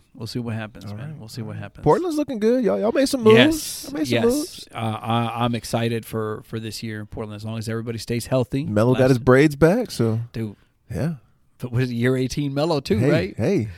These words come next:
Speaker 2: he's
Speaker 1: You ain't no year eighteen LeBron, <laughs> but
Speaker 2: Yeah, but he, he'll get
Speaker 1: but
Speaker 2: you,
Speaker 1: he's doing good.
Speaker 2: he'll
Speaker 1: He's
Speaker 2: get,
Speaker 1: doing
Speaker 2: he'll
Speaker 1: really
Speaker 2: get you
Speaker 1: good. I,
Speaker 2: fifteen.
Speaker 1: I'm excited. Yeah.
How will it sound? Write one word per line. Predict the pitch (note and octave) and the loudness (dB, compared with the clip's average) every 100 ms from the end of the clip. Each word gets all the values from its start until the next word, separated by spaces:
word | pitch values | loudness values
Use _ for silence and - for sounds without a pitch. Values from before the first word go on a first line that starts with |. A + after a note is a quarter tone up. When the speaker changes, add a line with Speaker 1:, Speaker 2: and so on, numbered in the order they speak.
| - | -8
Speaker 2:
he's | A#2 | 2
Speaker 1:
You | C3 | 4
ain't | C3+ | 8
no | C#3 | 8
year | C3+ C#3 C#3+ | 8 8 8
eighteen | C#3 C#3+ D3+ | 8 6 2
LeBron, | B2+ D3 C4 A#3 E3+ | 4 8 8 8 6
<laughs> | D#3+ - - | 4 2 0
but | D3+ C#3+ - | -2 -2 0
Speaker 2:
Yeah, | D#4 A#2+ | 2 4
but | B2+ | 4
he, | G#3 | 4
he'll | B3 D#4 | 0 4
get | D#4+ | 6
Speaker 1:
but | F3 | 6
Speaker 2:
you, | |
Speaker 1:
he's | F#3 | 6
doing | F3 C#3 | 4 2
good. | - - | -2 2
Speaker 2:
he'll | F4 | 4
Speaker 1:
He's | |
Speaker 2:
get, | B3+ | 4
Speaker 1:
doing | C3 | 4
Speaker 2:
he'll | D4 | 4
Speaker 1:
really | A#3+ | 6
Speaker 2:
get | D3+ | 6
you | C#3+ | 8
Speaker 1:
good. | |
I, | |
Speaker 2:
fifteen. | C3+ A2 A#2 | 6 6 4
Speaker 1:
I'm | C#3 D3 | 4 4
excited. | - B2 A#2 | 0 -2 -2
Yeah. | B2+ A#2 D#2+ | -2 -2 -2